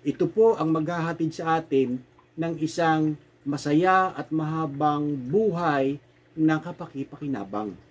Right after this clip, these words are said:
O paano? Hanggang dito na lamang po at, ah,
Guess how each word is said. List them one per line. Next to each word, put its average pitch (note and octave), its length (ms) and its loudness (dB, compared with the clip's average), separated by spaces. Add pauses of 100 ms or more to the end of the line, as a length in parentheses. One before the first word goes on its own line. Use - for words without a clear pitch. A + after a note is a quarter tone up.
(640)
O G#2+ 80 -10
paano? G3+ 480 2 (560)
Hanggang D#3+ 480 0
dito E3 240 0
na E3+ 80 0
lamang D#3+ 400 0
po F#3 240 0
at, D3+ 320 0 (160)
ah, D3 560 -4